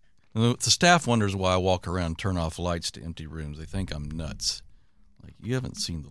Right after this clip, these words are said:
light bill. <laughs> You don't have to pay it, so just turn the light out. Anyway, <laughs> uh,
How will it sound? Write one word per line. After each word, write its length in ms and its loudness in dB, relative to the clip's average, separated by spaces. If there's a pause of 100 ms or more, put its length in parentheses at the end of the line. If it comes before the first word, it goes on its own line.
light 220 -12
bill. 200 -20 (240)
<laughs> 260 -20
You 160 4
don't 160 6
have 160 2
to 100 -16
pay 160 -8
it, 200 -12
so 220 -14
just 280 -12 (840)
turn 160 2
the 80 4
light 240 6
out. 180 0 (240)
Anyway, 400 6 (400)
<laughs> 840 -14
uh, 340 10